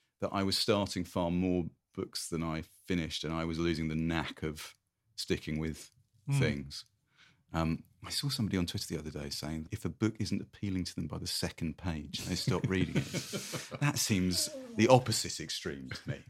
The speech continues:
Speaker 1: I mean,
Speaker 2: Yeah,
Speaker 1: but, you
Speaker 2: no,
Speaker 1: know.
Speaker 2: I have a certain amount of sympathy with that. I have, I have two rules which I apply in a broad sort of way. I don't like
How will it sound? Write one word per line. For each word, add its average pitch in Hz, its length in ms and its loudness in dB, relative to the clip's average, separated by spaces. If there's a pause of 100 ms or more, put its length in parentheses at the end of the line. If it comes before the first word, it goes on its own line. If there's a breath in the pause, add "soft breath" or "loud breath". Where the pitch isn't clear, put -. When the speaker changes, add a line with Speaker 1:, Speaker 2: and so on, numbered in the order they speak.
(160)
Speaker 1:
I 82 60 -6
mean, 82 240 0
Speaker 2:
Yeah, 214 140 2
Speaker 1:
but, 95 260 2
you - 80 4
Speaker 2:
no, 233 120 4
Speaker 1:
know. 220 80 0
Speaker 2:
I 262 80 2
have 262 120 2
a 269 80 2
certain 180 260 2
amount 160 140 2
of 139 60 -2
sympathy 208 340 -2
with 120 140 0
that. 95 180 -6 (680 soft breath)
I 190 120 0
have, 190 320 2
I 165 60 4
have 170 200 4
two 196 220 2
rules 135 680 2 (180)
which 151 200 -4
I 139 140 4
apply 120 540 -2 (420)
in 139 140 4
a - 40 -2
broad - 460 -6
sort - 280 -8
of - 140 -18
way. 110 300 -12 (680 loud breath)
I 147 140 0
don't 190 420 2 (160)
like 156 520 0